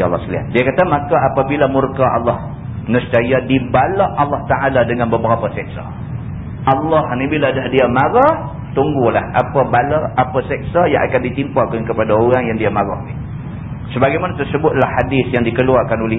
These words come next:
Imam At-Tirmizi. Kata dia, An ibni, an ibni Umar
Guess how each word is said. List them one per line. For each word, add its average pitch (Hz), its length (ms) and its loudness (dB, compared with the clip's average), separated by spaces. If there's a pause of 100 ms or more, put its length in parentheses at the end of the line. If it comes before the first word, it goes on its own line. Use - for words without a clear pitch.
Imam 117 240 0
At-Tirmizi. 107 640 -2 (560)
Kata 120 320 2
dia, 156 240 2
An 135 160 2
ibni, 123 480 -2 (600)
an 135 200 2
ibni 139 320 2
Umar 127 480 2